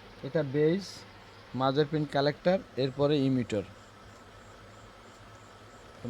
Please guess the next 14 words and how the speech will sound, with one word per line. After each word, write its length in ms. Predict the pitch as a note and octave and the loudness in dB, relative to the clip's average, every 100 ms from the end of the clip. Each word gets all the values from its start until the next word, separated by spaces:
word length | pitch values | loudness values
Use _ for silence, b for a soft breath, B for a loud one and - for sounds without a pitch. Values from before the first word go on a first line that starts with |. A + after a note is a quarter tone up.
| A#2+ | -6
মিটার 300 | C3 D3+ C#3+ - | -6 -6 -8 -8
সহ 140 | C3 C#3+ | -8 -8
উঠাইতে 320 | C3 G#2+ F#2 F#2 | -8 -10 -10 -10
হবে 120 | F2 | -12
এটা। 140 | - F#2 - - - - - - - - - - - - - - - - - - - - - - - - A2+ | -16 -18 -20 -20 -20 -20 -20 -20 -20 -20 -20 -20 -20 -20 -20 -20 -20 -20 -20 -20 -20 -20 -20 -20 -20 -14 -6
দেখুন, 200 | C3+ C#3+ C3+ | -4 -2 -2
এটা 120 | C#3+ B2 | -2 0
বেস, 260 | C3 C#3 F3 - - - - - - - G#2 | 0 0 -2 -10 -16 -20 -20 -20 -20 -16 -12
এটা 140 | G#2 B2+ | -8 -4
কালেক্টর, 420 | B2+ B2 B2 C#3+ E3+ F3+ - - - - - G#2 | -2 -2 -4 -8 -12 -12 -20 -20 -20 -20 -14 -10
এটা 120 | G#2 B2 | -4 -2
ইমিটার, 320 | A#2+ A#2+ D3+ F#3+ - - - - - - - A#2+ | -2 -2 -4 -4 -10 -20 -20 -20 -20 -20 -10 -6
এটা 140 | C3 B2+ | -4 -2
কালেক্টর, 320 | C3 C3+ E3 | -2 -2 -4